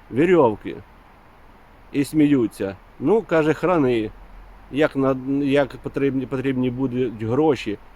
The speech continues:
дзвони». І з, і з ухмилкою кладе слухавку. Ну, цей, цей рік, можливо, трошечки не так, може, цей рік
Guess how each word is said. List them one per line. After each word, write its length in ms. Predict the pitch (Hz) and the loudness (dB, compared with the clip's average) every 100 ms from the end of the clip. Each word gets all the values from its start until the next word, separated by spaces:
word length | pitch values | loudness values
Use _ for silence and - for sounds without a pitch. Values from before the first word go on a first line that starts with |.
| - | -10
дзвони». 760 | 104 98 143 160 117 101 104 104 - - - - - - - - - - - 110 - - - | -8 -2 2 2 2 0 -4 -10 -20 -20 -20 -20 -20 -20 -20 -20 -20 -20 -12 -12 -12 -20 -8
І 260 | 135 127 117 | -4 -2 -2
з, 160 | - 120 - | -6 -10 -6
і 140 | 127 | -6
з 60 | 113 | -4
ухмилкою 640 | 113 - 147 156 110 107 50 - - | -4 0 0 0 -2 -4 -6 -16 -16
кладе 280 | - 113 123 | -8 -6 -6
слухавку. 540 | 120 117 - 107 - 104 - - | -6 -10 -10 -12 -12 -16 -18 -8
Ну, 80 | 214 | -6
цей, 260 | 185 170 135 | 0 0 0
цей 200 | - 151 | 2 2
рік, 200 | 143 123 | 2 0
можливо, 380 | 131 131 131 127 | -2 0 -2 -2
трошечки 440 | 135 127 123 147 | -2 -4 -4 -4
не 100 | 151 | -2
так, 200 | 214 185 | -2 -4
може, 260 | 120 110 107 | -2 -4 -2
цей 160 | 117 | -2
рік 200 | 113 113 | -2 -4